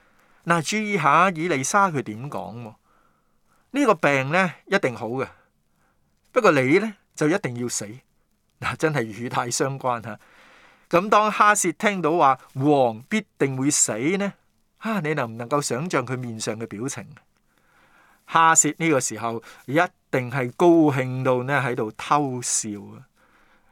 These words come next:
因為即係話佢可以作王啦。列王紀下八章十一節，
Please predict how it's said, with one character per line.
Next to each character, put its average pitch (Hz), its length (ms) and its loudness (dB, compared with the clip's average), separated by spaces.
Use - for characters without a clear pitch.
因 185 260 -2
為 135 260 -4
即 156 100 -4
係 135 220 -2
話 123 340 0
佢 135 400 0
可 131 220 0
以 139 220 -4
作 131 260 -2
王 101 380 -16
啦。 123 240 -6
列 185 220 2
王 139 200 0
紀 143 140 0
下 185 240 2
八 170 160 -2
章 208 240 -4
十 - 220 -4
一 160 80 -4
節， - 300 -8